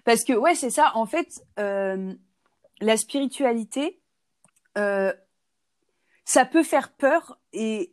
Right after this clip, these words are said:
bon, déjà, toute cette notion d'ésotérique, de sorcière, et cetera,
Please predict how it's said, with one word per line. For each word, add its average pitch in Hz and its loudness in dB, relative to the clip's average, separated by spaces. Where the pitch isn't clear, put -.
bon, 233 2
déjà, 294 4
toute 359 -4
cette 302 -6
notion 294 -4
d'ésotérique, 247 -2
de 233 -6
sorcière, 254 -8
et 254 -6
cetera, 233 -4